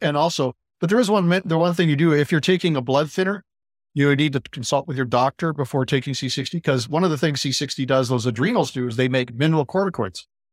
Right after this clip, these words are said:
and that's regulating your blood thickness. Now, when you take C sixty, the underlying condition causing your blood to be, quote, thick, the lack of proper mineral corticoids, goes away. Now you're getting those mineral corticoids. So if you're taking a blood thinner, now your blood could be too thin.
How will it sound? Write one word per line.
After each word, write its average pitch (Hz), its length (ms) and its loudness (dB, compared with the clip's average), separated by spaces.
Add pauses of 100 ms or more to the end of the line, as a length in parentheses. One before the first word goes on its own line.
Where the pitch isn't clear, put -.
and 131 140 4
that's 175 220 0
regulating 160 480 4
your 135 100 2
blood 135 260 2
thickness. - 500 -4
Now, 131 240 2 (240)
when 143 120 2
you 190 80 6
take 202 240 2
C 151 160 -6
sixty, 220 340 -2
the 135 200 -2
underlying 160 440 2
condition 135 460 0
causing 127 420 2
your 120 120 -2
blood 127 260 -2
to 127 80 -10
be, 117 140 -14
quote, - 380 -2 (560)
thick, 135 360 0 (460)
the 127 80 -2
lack 135 320 2
of 123 200 -4
proper 139 340 -2
mineral 127 280 0
corticoids, 131 600 -2 (640)
goes 165 260 2
away. 143 400 0
Now 135 220 0
you're 143 160 0
getting 147 180 0
those 127 160 0
mineral 147 200 0
corticoids. 165 420 0
So 156 100 -2
if 131 100 -2
you're 143 60 -4
taking 143 320 -2
a 117 60 -2
blood 160 260 0
thinner, 131 220 0
now 131 160 2
your 127 160 0
blood 131 240 0
could 117 160 -4
be 113 100 -4
too 117 200 -10
thin. 113 300 -6